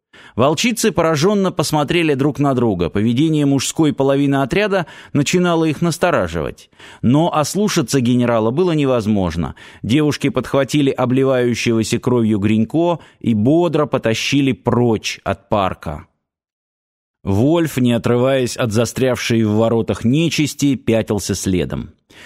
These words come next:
Очередная волна мутантов выдавила сквозь арку сразу десяток представителей местной фауны, и те, не сделав и пары шагов за пределы парка, встали как вкопанные, растерянно глядя по сторонам.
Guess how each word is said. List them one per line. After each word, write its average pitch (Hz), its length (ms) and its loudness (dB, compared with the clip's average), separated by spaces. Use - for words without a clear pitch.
Очередная 160 680 0
волна 156 320 0
мутантов 147 760 0
выдавила 123 640 2
сквозь 117 420 0
арку 143 360 0
сразу 123 360 0
десяток 120 560 0
представителей 117 680 0
местной 113 380 0
фауны, 95 680 0
и 110 120 0
те, 185 360 0
не 127 160 2
сделав 135 420 0
и 131 140 0
пары 127 400 0
шагов 113 440 -2
за 104 140 -2
пределы 95 380 0
парка, 135 340 -2
встали 151 480 0
как 127 180 -4
вкопанные, 104 880 0
растерянно 123 640 0
глядя 107 340 2
по 104 100 -4
сторонам. 95 560 -2